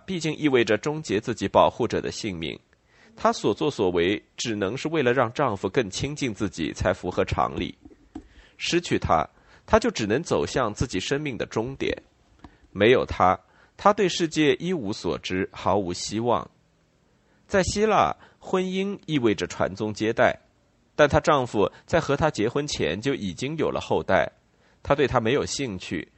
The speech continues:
自己的地位更是岌岌可危，随时可以被新人替代。受尊敬的雅典女人只被视为精子接收器，索福克勒斯称之为可播种的土地。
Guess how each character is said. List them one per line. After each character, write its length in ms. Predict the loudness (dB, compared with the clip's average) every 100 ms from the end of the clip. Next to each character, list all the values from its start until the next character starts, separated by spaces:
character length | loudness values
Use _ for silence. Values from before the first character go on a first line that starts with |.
| _ _ _
自 160 | -4 -2
己 140 | 0
的 100 | 0
地 180 | 0 -2
位 240 | 0 2 2
更 220 | -2 -4
是 120 | -6
岌 200 | -4 -6
岌 160 | -4 -8
可 260 | -4 -4 0
危， 300 | 2 2 -2
随 280 | -10 -4 -4
时 260 | -2 -4 -4
可 140 | -4
以 100 | -4
被 180 | -2 -4
新 240 | -4 -8
人 220 | -6 -8
替 220 | -6 -8 -2
代。 260 | -2 -2 -10 _ _ _ _ _ _ _ _ _ _ _ _ _
受 260 | -2 0
尊 220 | 0 -2 -4
敬 140 | -2
的 120 | 0
雅 200 | 6 6
典 240 | 6 0 -2
女 80 | -4
人 320 | -2 -4 -6 -6
只 140 | -6
被 160 | 0 -2
视 220 | -2 -4
为 180 | -2 -2
精 260 | -4 -8
子 160 | -8 -14
接 200 | -6 -6
收 240 | -2 -4
器， 340 | -4 -6 -6 -8 _ _ _ _ _ _ _
索 160 | -4 -2
福 140 | 0
克 140 | 0 2
勒 120 | 0
斯 200 | 0 -2
称 240 | 0 -6
之 100 | -4
为 320 | -2 2 2
可 280 | 0 -2 -2
播 200 | 0 0
种 200 | 0 -2
的 80 | -4
土 260 | -6 -8 -10
地。 300 | -6 -8